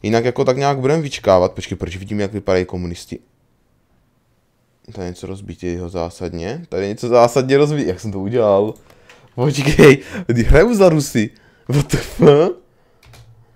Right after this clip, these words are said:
Aha, takže můžeme, počkej, počkej, takže máme samozřejmě Rusové, že jo, ti můžou všecko. Aha. Aha, aha, Slováci jako nemají nic, nebo jenom nevidím. Jak to, že je vidím, ale co mají přesně za divize?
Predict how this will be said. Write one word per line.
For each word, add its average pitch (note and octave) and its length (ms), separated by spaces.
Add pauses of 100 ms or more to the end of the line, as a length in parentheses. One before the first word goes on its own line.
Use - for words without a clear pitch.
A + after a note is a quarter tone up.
(120)
Aha, A#2 180
takže B2+ 160
můžeme, A2 260
počkej, A2 300
počkej, - 280
takže F#2 260
máme F2+ 260 (320)
samozřejmě F#2+ 460
Rusové, F#2+ 540
že G#2 100
jo, G2 140
ti G#2 140
můžou G2+ 240
všecko. G2+ 640 (680)
Aha. G#2 400 (840)
Aha, G2+ 380
aha, G2+ 180
Slováci F#2+ 400
jako G2+ 140
nemají F#2 260
nic, A2 260
nebo F#2+ 160
jenom F2 220
nevidím. E2 540 (560)
Jak G2 220
to, G2+ 100
že F2+ 140
je F#2 60
vidím, A2+ 480
ale B2+ 240
co A#2+ 140
mají A2+ 160
přesně A2+ 320
za G#2 160
divize? A2+ 640